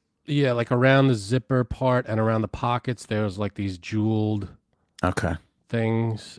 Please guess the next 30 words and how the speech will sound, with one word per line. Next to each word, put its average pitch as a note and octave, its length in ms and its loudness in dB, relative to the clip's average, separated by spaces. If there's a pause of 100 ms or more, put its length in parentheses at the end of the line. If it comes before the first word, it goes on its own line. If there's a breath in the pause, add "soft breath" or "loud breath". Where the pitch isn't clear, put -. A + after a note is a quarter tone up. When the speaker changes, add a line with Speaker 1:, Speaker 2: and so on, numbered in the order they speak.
Speaker 1:
but, G2+ 220 -12 (240)
but A#2+ 140 -8
they're B2 300 -2
shorts. - 540 0
I G#2+ 40 -2
imagine C3 340 0
if C3 100 -4
they - 100 0
were, A#2 360 0 (1000 soft breath)
if A#2 80 -6
they C3 140 4
were A#2+ 80 8
pants, - 720 0
you A2 100 -4
know, G2+ 140 -4
if G2 80 -6
they A2 80 -2
were G2+ 100 0
long, G2 260 -4 (100)
<laughs> - 120 -14
long C#3+ 220 2
down C3+ 200 6
to C3 120 2
her A#2 100 4
ankles, B2 280 0
they'd F#2 120 -6
be G2+ 100 -4
double A2 280 0
the C3 80 0
price. C#3 420 -6